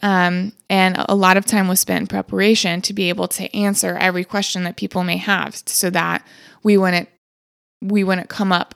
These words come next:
empty. Um, so there was this feeling that I really shouldn't be talking about Jesus or the Bible or my experience with God unless I knew how to answer questions about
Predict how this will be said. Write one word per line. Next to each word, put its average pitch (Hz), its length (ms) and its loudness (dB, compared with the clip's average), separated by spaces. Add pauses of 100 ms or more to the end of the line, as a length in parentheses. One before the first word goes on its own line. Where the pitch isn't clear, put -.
(120)
empty. 208 640 -2 (160)
Um, 180 320 -2 (420)
so 202 380 4
there 202 180 4
was 196 240 2
this 180 380 0
feeling 214 640 -2
that 170 240 4 (920)
I 226 60 6
really 226 280 8
shouldn't 214 300 -2
be 185 100 -6
talking 190 560 -2
about 175 560 -2
Jesus 208 460 2
or 185 160 -4
the 180 80 -2
Bible 202 560 0 (460)
or 185 600 2
my 190 140 0
experience 190 640 -2
with 180 160 -6
God 190 420 2
unless 185 460 0 (100)
I 185 400 4
knew 208 280 2
how 202 180 0
to 180 120 -6
answer 196 460 2
questions 185 600 -2
about 175 480 0